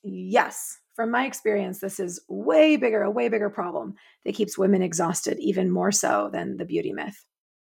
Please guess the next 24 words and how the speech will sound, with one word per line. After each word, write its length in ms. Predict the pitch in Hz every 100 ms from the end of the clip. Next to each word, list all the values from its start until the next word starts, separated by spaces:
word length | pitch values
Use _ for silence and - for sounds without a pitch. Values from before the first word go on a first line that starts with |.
| _ _ _ 208 196 _ _ _ _ _ _ _ _ _ -
And 140 | 226
then 80 | 220
she 140 | 220
goes 120 | 226 226
on 160 | 302
to 60 | 285
say, 240 | - 220
quote, 380 | 208 233 208 -
"All 240 | 214 262 294
labor 280 | 233 214 208
systems 400 | 214 202 208 196
that 120 | 202
depend 380 | 208 220 208 196
on 160 | 196
coercing 560 | - 220 202 247 - 320
a 60 |
workforce 640 | 226 214 214 - - 196 - - -
into 260 | 214 214 220
accepting 500 | 214 226 196 202 190
bad 300 | 180 196 208
conditions 560 | 262 208 208 196 185
and 100 | 185 -
unfair 380 | 190 220 247 247
compensation 880 | 254 233 247 226 277 262 - 196